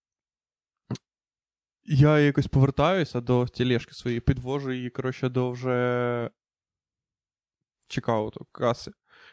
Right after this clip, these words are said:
І там, е, витягую всі продукти, і один з продуктів — це, коротше, бутилка вина, яку я не брав.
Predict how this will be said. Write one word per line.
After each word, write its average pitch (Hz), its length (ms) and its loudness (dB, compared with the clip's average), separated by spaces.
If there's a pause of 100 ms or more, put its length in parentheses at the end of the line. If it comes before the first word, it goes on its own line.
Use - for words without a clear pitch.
(160)
І 131 60 -4
там, 147 440 2 (160)
е, 123 640 2 (840)
витягую 131 540 4
всі 127 160 -4
продукти, 127 420 0
і 131 140 0
один 131 200 2
з - 80 -8
продуктів — 131 520 0
це, 120 140 -2
коротше, 127 340 0
бутилка 143 440 0
вина, 123 320 0
яку 123 260 0
я 135 160 2
не 131 280 2
брав. 120 360 -2